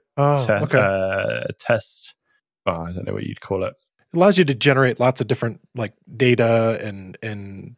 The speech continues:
Speaker 1: different
Speaker 2: Fuzzer, that's it.
Speaker 1: Yeah,
Speaker 2: It's a,
Speaker 1: fuzzy
Speaker 2: a
Speaker 1: information, yeah. <laughs>
Speaker 2: Yeah, it's a te-, uh, like, a fu-, uh, test fuzzer. So somebody who's trying to run both Hypothesis and the Hypothesis test suite with Pigeon enabled, which is, like, uh,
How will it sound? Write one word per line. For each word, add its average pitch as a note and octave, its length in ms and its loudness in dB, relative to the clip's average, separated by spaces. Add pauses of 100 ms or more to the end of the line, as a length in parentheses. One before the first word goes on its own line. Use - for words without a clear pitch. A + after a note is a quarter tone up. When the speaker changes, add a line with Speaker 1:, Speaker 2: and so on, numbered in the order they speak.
Speaker 1:
different A#2 400 -4 (200)
Speaker 2:
Fuzzer, B2+ 400 0
that's A2 180 -2
it. - 120 -6 (160)
Speaker 1:
Yeah, D3 160 6
Speaker 2:
It's - 80 -4
a, - 20 -16
Speaker 1:
fuzzy B2+ 400 4
Speaker 2:
a A2 120 2
Speaker 1:
information, B2 600 2
yeah. B2 240 0 (400)
<laughs> - 380 -20
Speaker 2:
Yeah, G#2+ 180 6
it's F#2+ 140 -4
a - 40 -8 (180)
te-, A#2+ 120 2
uh, A2+ 220 2
like, G2+ 160 0
a G2 180 0
fu-, - 180 -2
uh, F#2+ 340 0
test - 360 -6
fuzzer. F#2+ 320 -2 (380)
So A#2 160 0
somebody A#2 340 0
who's G2+ 160 -4 (120)
trying G#2 260 0
to G2+ 120 -6
run F#2+ 420 -2 (260)
both G2 220 0
Hypothesis G2 760 -2
and G#2 260 0
the F#2 80 -2
Hypothesis G2 640 -4
test - 380 -4
suite F#2+ 260 -4 (140)
with F#2+ 220 -2
Pigeon F2+ 300 -2
enabled, F#2+ 480 -4
which - 260 -6 (180)
is, - 160 -8
like, - 240 -10 (100)
uh, G#2+ 140 -4